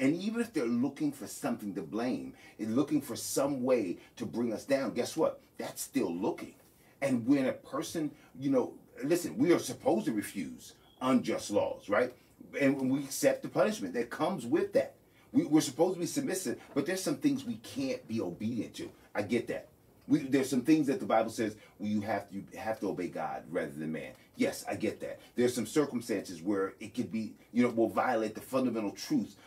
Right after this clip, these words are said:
of the gospel. I get that. And that's why Paul tells Titus, "Let them know this, Titus, and this is important, to be ready to do whatever is good." Now, you know, you look at this, and I think that there is this, um,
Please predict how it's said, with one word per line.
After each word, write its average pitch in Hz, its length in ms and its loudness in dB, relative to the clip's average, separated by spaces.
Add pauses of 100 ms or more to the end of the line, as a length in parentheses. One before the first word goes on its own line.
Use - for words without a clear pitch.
(120)
of 107 140 0
the - 60 -2
gospel. - 460 0
I - 100 -10 (120)
get - 240 0
that. - 220 -6 (460)
And 147 160 8
that's 170 200 6
why 160 180 6 (400)
Paul 131 300 6
tells - 240 4
Titus, 143 380 0 (300)
"Let - 220 -8
them 147 160 2
know 131 140 2
this, - 180 -6
Titus, 85 360 -6
and 95 100 -2
this 107 120 -8
is - 60 -14
important, - 420 -6 (260)
to - 60 -8
be 117 100 2
ready 117 300 0
to - 120 -12
do 107 200 -4
whatever 101 800 -2
is 87 300 -10
good." - 460 -14 (600)
Now, 240 280 0 (1000)
you 156 160 0
know, 160 100 10
you 156 180 0
look 190 180 2
at 127 100 -4
this, 240 260 0
and 240 140 -2
I 110 60 -2
think - 320 0
that - 160 -4
there 101 180 0
is 90 100 -4
this, 95 240 -4
um, 85 380 0